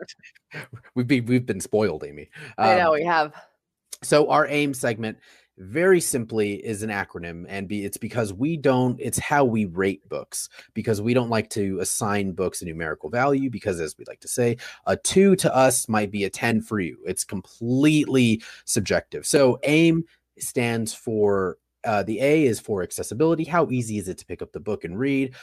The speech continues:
Speaker 1: Also, how easy is it to find the book? Is it gonna sell out by the time you get to your else, your local comic shop? Um, and then I is interest. Who would like this book?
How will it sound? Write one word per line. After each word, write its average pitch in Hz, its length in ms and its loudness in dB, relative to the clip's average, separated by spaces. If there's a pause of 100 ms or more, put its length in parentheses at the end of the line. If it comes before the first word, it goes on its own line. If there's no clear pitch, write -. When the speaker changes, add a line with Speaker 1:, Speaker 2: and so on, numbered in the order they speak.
(140)
Speaker 1:
Also, 196 300 4
how 170 240 2
easy 113 300 -2
is 98 80 -4
it 104 160 -4
to 127 100 -4
find 139 400 0
the - 60 -6
book? - 240 -12
Is 85 80 -6
it 82 60 -8
gonna 92 180 -6
sell 107 340 2
out 107 180 4
by 98 120 -2
the 92 100 -4
time 95 320 -6
you 87 80 -10
get 90 200 -4
to 95 100 -8
your 85 160 -6
else, 85 200 -6
your 87 300 -4
local 85 260 -4
comic 127 300 -2
shop? 165 300 -4 (380)
Um, 98 360 4
and 95 140 0
then 92 160 0
I 143 260 6
is 120 200 4
interest. 165 440 0 (100)
Who 190 180 0
would 180 160 4
like 143 240 4
this 135 120 0
book? 127 320 0